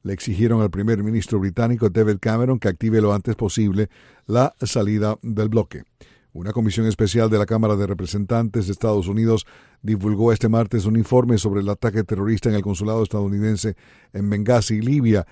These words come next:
en el que culpan al ejército por responder de manera lenta para enviar ayuda.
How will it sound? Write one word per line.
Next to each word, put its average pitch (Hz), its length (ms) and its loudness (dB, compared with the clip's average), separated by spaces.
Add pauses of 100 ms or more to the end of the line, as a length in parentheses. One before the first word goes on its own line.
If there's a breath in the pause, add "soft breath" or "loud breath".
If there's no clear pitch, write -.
(280 soft breath)
en 107 160 -2
el 101 120 -2
que 104 140 -6
culpan 143 400 4
al 110 80 2
ejército 117 480 0
por 127 160 -4
responder 123 400 0
de 123 80 2
manera 113 300 2
lenta 113 320 2
para 107 180 0
enviar 95 260 0
ayuda. 107 380 2